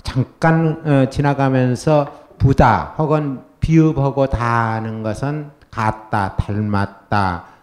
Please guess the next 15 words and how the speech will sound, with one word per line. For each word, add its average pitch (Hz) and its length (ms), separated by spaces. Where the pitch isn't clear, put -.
아, 104 400
비슷하다라는 117 840
뜻을 113 280
가지고 98 340
있다고 90 280
그랬죠, 82 380
우리말에. 90 680
그래서 101 220
고맙다 98 880
하는 110 220
것은 95 200
하늘과 127 460
같다라는 90 600
뜻이라고 90 420
말씀드렸죠. 80 1040